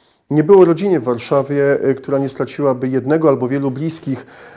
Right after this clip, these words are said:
e, i nie było takiej siły, która mogłaby tych młodych chłopców i dziewcząt, e, powstrzymać od wybuchu. Groziły nieskoordynowane działania.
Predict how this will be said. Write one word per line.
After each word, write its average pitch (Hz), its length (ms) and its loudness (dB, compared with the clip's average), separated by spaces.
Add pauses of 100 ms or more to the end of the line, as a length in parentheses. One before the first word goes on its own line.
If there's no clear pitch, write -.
(100)
e, 131 180 2
i 135 220 -2
nie 147 100 2
było 160 160 2
takiej 160 280 -4
siły, 143 520 -2
która 131 380 -2
mogłaby 135 420 -2
tych 127 200 -10
młodych 139 260 -4
chłopców 135 460 -6
i 131 40 -12
dziewcząt, 135 520 -8 (420)
e, 123 300 -4
powstrzymać 131 720 -6
od 127 100 -6
wybuchu. 127 400 -4
Groziły 156 360 -4
nieskoordynowane 170 920 -2
działania. 160 520 -4